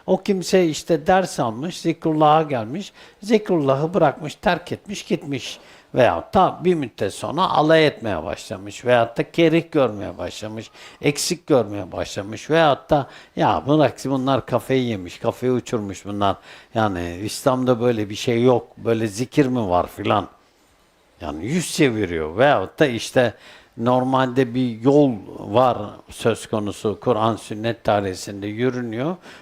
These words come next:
Kur'an ve sünneti yaşayacağız, yaşatacağız diye uğraşıyoruz. Adam bir müddet sonra yoruluyor. "Ben yoruldum." da demiyor, yüz çeviriyor. Bir de alay etmeye kalkıyor, kerih görmeye çalışıyor. Bunlar ne oluyor? Yüz çeviriyor. Tabii bu yüz çevirince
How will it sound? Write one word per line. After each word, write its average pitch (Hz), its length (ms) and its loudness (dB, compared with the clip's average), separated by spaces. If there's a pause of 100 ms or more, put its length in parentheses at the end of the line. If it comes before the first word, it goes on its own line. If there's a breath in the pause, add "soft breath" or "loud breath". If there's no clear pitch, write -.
(100)
Kur'an 135 360 2
ve 127 80 -2
sünneti 123 500 -6
yaşayacağız, 120 640 -2
yaşatacağız 123 680 -4
diye 104 100 -6
uğraşıyoruz. 92 520 -4 (300 loud breath)
Adam 139 340 2
bir 160 100 2
müddet 117 380 -4
sonra 110 300 -10
yoruluyor. 165 760 4 (160)
"Ben 127 100 2
yoruldum." 139 640 2
da 120 160 0
demiyor, 110 360 -4
yüz 269 320 -2
çeviriyor. 101 520 -2 (540 soft breath)
Bir 143 140 -8
de 151 80 6
alay 139 460 6
etmeye 95 340 -6
kalkıyor, 98 460 -6
kerih 143 420 2
görmeye 85 420 -4
çalışıyor. 80 580 -12 (400 loud breath)
Bunlar 147 380 2
ne 180 60 4
oluyor? 180 320 4
Yüz 185 340 0
çeviriyor. 85 580 -2
Tabii 175 320 2 (380 loud breath)
bu 135 160 2
yüz 151 440 -2
çevirince 165 840 4